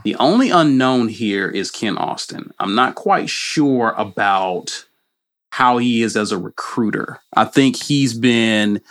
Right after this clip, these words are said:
lauded as a very good Q B coach,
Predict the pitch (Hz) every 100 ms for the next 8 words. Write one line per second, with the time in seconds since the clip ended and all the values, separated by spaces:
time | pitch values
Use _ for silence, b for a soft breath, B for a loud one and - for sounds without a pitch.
0 | B B 104 107 120 127 127 117 107 113
1 | 107 98 104 104 101 95 98 98 110 104
2 | 120 131 127 113 113 95 - 123 107 101
3 | - - - - -